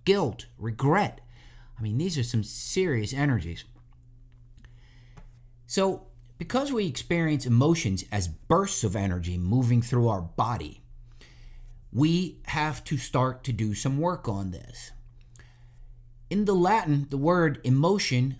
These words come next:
or emotere literally means energy in motion or emotion. So often it feels like there's a gap of disconnect between the energy of our feelings and the actions we believe we're supposed to take.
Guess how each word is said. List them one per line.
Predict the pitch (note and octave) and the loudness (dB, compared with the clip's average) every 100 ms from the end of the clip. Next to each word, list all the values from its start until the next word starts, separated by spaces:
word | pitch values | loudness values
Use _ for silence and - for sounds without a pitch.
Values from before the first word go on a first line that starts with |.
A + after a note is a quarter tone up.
| - | -8
or | A#2 A#2 | -8 0
emotere | D3 D3+ C#3 B2 - F3+ C3+ A#2+ B2 - - - - - | 2 2 2 -2 -4 0 2 0 -2 -14 -20 -20 -20 -8
literally | D#3 G#3+ F#3+ E3 | -2 0 2 2
means | D#3+ D#3+ D3 - - | 2 2 0 -4 -6
energy | D#3 D3+ B2+ B2+ C3 - | -2 0 2 0 -2 -4
in | D3 D#3+ | -2 2
motion | C#3 G#2+ G2 - F#2 - | 2 2 -2 -4 -6 -4
or | B2+ B2+ B2 - - | 0 0 -2 -6 -4
emotion. | E3+ F3+ E3 - - A#2 A#2+ E2 - - - - - - - - - - | -2 -2 -4 -12 -8 0 0 0 -6 -14 -20 -20 -20 -20 -20 -20 -20 -14
So | - | -4
often | F#3+ B3+ - | 0 0 0
it | E3 | 0
feels | A#2+ G3+ G3+ | 2 4 4
like | B2+ A#2 A2 | 4 2 0
there's | A#2+ A#2 | 0 0
a | F#2+ | 0
gap | G#2+ B2+ C3+ | -2 -2 -2
of | G2+ F#2 | -4 -2
disconnect | D3+ E3 - A2 G2+ A2 - | 0 0 0 -2 0 -2 -4
between | G#2+ - A2 | -6 0 2
the | G#2+ A2 | 2 4
energy | B2 B2 A#2+ | 4 4 4
of | A#2 | 2
our | G#2+ F#2+ | 2 -2
feelings | - B2+ C#3 D#3 D#3 - - - - - - - | 0 2 2 0 -4 -10 -18 -20 -20 -20 -10 2
and | A#2+ | 4
the | C#3 | 4
actions | F3+ F#3 - C3+ A2+ | 2 -2 -2 -4 0
we | B2 | 0
believe | G2 G#2+ A#2 D#3+ D#3 | 0 0 2 2 2
we're | A#2+ | 0
supposed | A#2 A#2+ C#3 B2+ | -2 0 0 -2
to | - | -4
take. | - G3 A2+ - | -4 -4 -4 -8